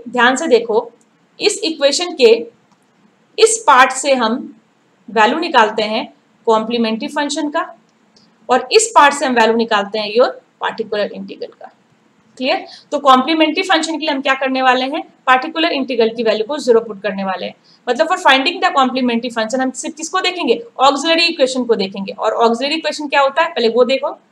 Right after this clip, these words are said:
very, very important। ध्यान से समझो, सबसे पहले हमने क्या किया था? Operation, अ, operator डी को हमने यूज़ किया और इस equation को हमने symbolic form में represent कर लिया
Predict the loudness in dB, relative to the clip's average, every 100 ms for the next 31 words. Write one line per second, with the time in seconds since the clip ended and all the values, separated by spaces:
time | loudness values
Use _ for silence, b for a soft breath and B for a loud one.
0 | _ 2 2 2 -2 0 0 -2 -6 -12
1 | _ b b b b _ _ _ 0 4
2 | 4 2 0 0 0 -2 -4 -4 -2 0
3 | 0 0 0 2 2 0 0 0 0 0
4 | 4 4 4 -8 -12 -8 2 2 4 0
5 | 0 -2 -2 -2 0 0 0 0 -2 -4
6 | -6 -2 -2 -2 -2 0 0 -2 -6 -6
7 | -4 4 4 4 0 0 0 -4 -4 -4
8 | 0 0 0 -2 -2 0 -2 -2 -4 -6
9 | -6 -8 -10